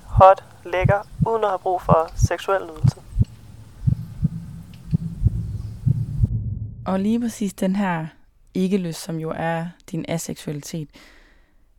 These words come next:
Speaker 2: den kunne jeg godt tænke mig at, at vide, hvornår fandt du ud af, at, øh, at du er aseksuel?
Speaker 1: Så er vi ude i en af de der lange, triste historier om, at jeg havde et, øh,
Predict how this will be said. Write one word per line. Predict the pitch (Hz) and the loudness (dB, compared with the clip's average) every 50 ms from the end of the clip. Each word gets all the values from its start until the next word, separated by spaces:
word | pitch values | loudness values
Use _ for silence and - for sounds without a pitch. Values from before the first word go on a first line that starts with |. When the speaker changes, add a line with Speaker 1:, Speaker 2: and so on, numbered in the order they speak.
| _ _ - | _ _ 2
Speaker 2:
den | 220 226 | 2 4
kunne | 214 | 4
jeg | 220 214 | 4 2
godt | 214 208 | 0 0
tænke | - - 226 220 | 0 0 0 2
mig | 220 214 202 190 185 | 2 2 0 0 -2
at, | - | -4
at | - - 175 170 | -4 -4 -2 -2
vide, | 190 196 202 202 196 208 - - - - _ _ _ _ | -2 -2 -2 -2 -4 -6 -10 -14 -16 -18 _ _ _ _
hvornår | - 180 196 196 196 208 233 240 | -2 0 2 2 2 2 0 0
fandt | - - 196 190 180 | -2 -2 -2 -2 -2
du | 208 | -2
ud | 214 226 233 | -2 0 0
af, | 226 202 196 190 - 190 185 | 0 0 -2 -2 -4 -6 -8
at, | 180 - 180 | -8 -8 -8
øh, | 175 170 175 - | -8 -8 -8 -8
at | - 185 - | -10 -8 -6
du | - 196 | -4 -2
er | - 202 | -2 -2
aseksuel? | 202 - 208 196 - - 190 185 - - - - - - - - 180 | -2 -4 -6 -10 -10 -10 -10 -10 -10 -14 -20 -20 -20 -20 -18 -16 -14
Speaker 1:
Så | 170 - - | -6 -2 0
er | 202 | 0
vi | 220 233 226 | 2 2 4
ude | 220 208 208 | 6 6 6
i | 196 | 6
en | 175 | 4
af | 175 | 2
de | 175 170 | 0 -2
der | 170 156 143 85 87 - - - - _ - - - | -2 0 2 2 0 -2 -4 -10 -20 _ -20 -12 -4
lange, | - 151 151 156 160 | -2 0 0 0 -2
triste | - - 175 160 - - 160 | -4 -6 -6 -6 -4 -6 -6
historier | 156 147 - 160 151 147 147 147 | -6 -6 -6 -4 -4 -4 -2 -4
om, | 143 - - 143 139 139 139 139 - _ - - - - - - - - - - | -4 -4 -4 -4 -6 -6 -8 -10 -12 _ -20 -20 -20 -20 -20 -20 -20 -20 -18 -16
at | - 147 156 | -8 -2 0
jeg | 170 170 | 0 2
havde | 165 170 160 160 165 160 165 160 | 2 0 0 2 2 2 2 0
et, | 143 139 _ - | -2 -4 _ -6
øh, | - - - | -6 -6 -6